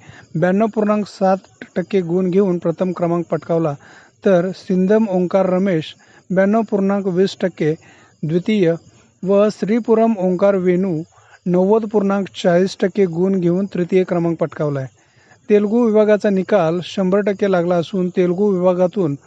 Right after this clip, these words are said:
रातुल श्रद्धा रामू हिने पंच्याऐंशी पूर्णांक चाळीस टक्के गुण मिळवून प्रथम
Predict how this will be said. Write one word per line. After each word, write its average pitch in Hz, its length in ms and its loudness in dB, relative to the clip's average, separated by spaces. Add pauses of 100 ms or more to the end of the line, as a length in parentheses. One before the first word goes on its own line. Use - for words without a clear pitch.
(460)
रातुल 180 460 0
श्रद्धा 185 400 0
रामू 180 320 2
हिने 165 360 -2 (320)
पंच्याऐंशी 220 520 0
पूर्णांक 190 460 -2 (160)
चाळीस 185 320 0
टक्के 190 220 0
गुण 180 240 0
मिळवून 185 340 0
प्रथम 180 380 -4